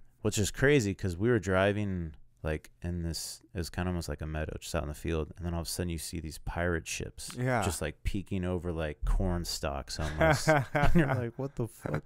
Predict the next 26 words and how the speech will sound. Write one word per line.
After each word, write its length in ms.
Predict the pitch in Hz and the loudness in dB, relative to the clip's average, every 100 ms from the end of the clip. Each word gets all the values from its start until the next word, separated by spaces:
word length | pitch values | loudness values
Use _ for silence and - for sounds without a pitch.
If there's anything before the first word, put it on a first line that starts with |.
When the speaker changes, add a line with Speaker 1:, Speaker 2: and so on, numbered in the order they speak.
| - | -4
Speaker 2:
<laughs> 180 | 151 139 - - - - - _ | 0 0 0 -12 -16 -18 -20 _
Speaker 1:
And 120 | 92 | 2
yeah, 260 | 98 110 85 - | 6 6 4 4
that's, 460 | 85 92 - - - | 2 2 0 -8 2
they 120 | 101 | 4
shoot 280 | 101 - 107 | 4 2 4
right 240 | 98 92 | 4 4
that, 260 | - 90 - | 2 0 0
they 120 | 104 | 0
shoot 280 | 101 113 - | 0 -2 -2
that 240 | 95 82 | -2 0
right 160 | 82 87 | 0 0
outside 420 | 85 - 80 78 | -2 -4 -2 -2
of 140 | 76 - | -4 -6
Cape 200 | 78 - | -6 -6
Town, 200 | - - | -10 -10
actually. 340 | 110 107 95 80 - - | -6 -4 -4 -6 -10 -4
Speaker 2:
Yeah. 260 | 80 78 80 - - | -4 -4 -8 -8 -2
Speaker 1:
Yeah. 220 | 87 85 | 0 0
Um, 180 | 80 80 - | -4 -10 -4
and 240 | 110 117 120 | -2 0 0
there's 180 | 120 | 0
things 220 | 120 101 80 | -2 -4 -2
going 220 | 90 82 | -4 -2
on, 180 | 78 71 | -6 -6
like, 160 | 69 | -10